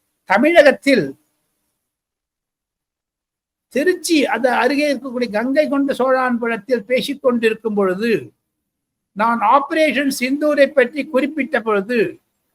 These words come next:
தமிழ் மொழியாக்கம் செய்யப்பட்டு கொண்டிருந்த பொழுது பொதுமக்களிடையே க-, பலத்த ஆரவாரம் வந்ததே, அது ஒரு இண்டிகேஷன், government get support அப்படின்னு, அ, ராஜ்நாத் சிங் கிட்டயும்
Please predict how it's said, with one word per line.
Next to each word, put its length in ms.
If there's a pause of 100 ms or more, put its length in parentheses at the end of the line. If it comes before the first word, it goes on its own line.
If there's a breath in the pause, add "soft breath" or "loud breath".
(480)
தமிழ் 380
மொழியாக்கம் 640
செய்யப்பட்டு 680
கொண்டிருந்த 500
பொழுது 600 (580)
பொதுமக்களிடையே 960
க-, 320
பலத்த 400
ஆரவாரம் 600
வந்ததே, 680 (960)
அது 440
ஒரு 200
இண்டிகேஷன், 840 (760)
government 400
get 140 (160)
support 300 (160)
அப்படின்னு, 520 (840)
அ, 160
ராஜ்நாத் 520
சிங் 220
கிட்டயும் 440